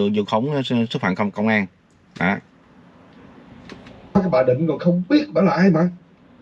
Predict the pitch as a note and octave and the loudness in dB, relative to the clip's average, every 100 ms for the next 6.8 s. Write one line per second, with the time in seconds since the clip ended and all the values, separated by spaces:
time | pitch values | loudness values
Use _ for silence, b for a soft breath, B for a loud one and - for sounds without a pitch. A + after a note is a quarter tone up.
0 | - - - - - - F#3+ G3+ F#3+ F3+ | -20 -20 -20 -20 -20 4 6 8 6 2
1 | G#3+ A3+ A3 G#3+ A#3+ A#3+ B3 A#3+ A3+ F#3 | -2 -2 -2 -2 -2 2 2 0 -6 -8
2 | A3 G3+ A#3+ A3 - C3+ D3 B2+ - _ | -6 0 0 0 -2 0 0 -6 -14 _
3 | - - - - - - - - G#3 G3 | -20 -20 -20 -20 -20 -20 -4 2 2 4
4 | D#3 F#3 F#3+ - _ _ - F#3+ F3+ F3+ | 6 6 4 -8 _ _ -6 -4 -2 0
5 | E3+ C4 - _ _ _ D#3+ D#3 C#4+ A3+ | 0 0 -4 _ _ _ 4 6 6 4
6 | F3 G#3 D#3 C#3+ F#3 E3 D#3 G3 | 2 0 -4 0 0 0 -4 -6